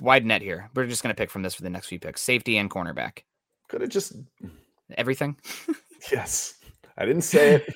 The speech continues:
Speaker 2: <laughs>
Speaker 1: No, it's okay, Scott. I love you. Um, these are the positions we're looking at now for the Broncos. Um, Zion McCollum, he was another one who tested like a freak at the, uh, the position. Um,
Speaker 2: We haven't
Speaker 1: and
Speaker 2: gotten a tackle, have we?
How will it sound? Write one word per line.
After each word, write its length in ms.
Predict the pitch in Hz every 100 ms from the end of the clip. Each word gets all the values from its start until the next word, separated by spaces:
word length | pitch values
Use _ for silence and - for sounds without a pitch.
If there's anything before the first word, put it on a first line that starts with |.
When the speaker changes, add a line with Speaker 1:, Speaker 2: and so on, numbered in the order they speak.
| - - -
Speaker 2:
<laughs> 60 | -
Speaker 1:
No, 200 | 139 135
it's 140 | 139
okay, 260 | 190 156 127
Scott. 300 | - 110 110
I 60 | 135
love 200 | 110 92
you. 120 | 92 - - 269
Um, 220 | 120 120 117
these 160 | 185
are 40 | 170
the 60 |
positions 420 | 147 131 139 127 113
we're 80 |
looking 260 | 117 113 107
at 120 | 90
now 180 | 101 98
for 120 | -
the 80 | 95
Broncos. 680 | 113 110 107 107 104 104 - _ _ _ _ -
Um, 500 | 107 104 101 98 98 _ 139
Zion 220 | 135 180
McCollum, 320 | 127 131 104
he 80 | 113
was 80 | 147
another 220 | 113 120
one 100 | 104
who 60 | 95
tested 300 | 101 92 95
like 140 | 90
a 40 | -
freak 360 | - 95 90 -
at 180 | 101 90
the, 220 | 95 90
uh, 200 | 87 87 92 _ -
the 80 |
position. 540 | 92 92 98 98 95 98 _ _ _ _ -
Um, 420 | 98 90 90 98
Speaker 2:
We 60 | 196
haven't 140 | 311
Speaker 1:
and 80 | 254
Speaker 2:
gotten 240 | 165 196
a 40 | -
tackle, 380 | 135 147 98
have 220 | 95 104 87
we? 200 | 85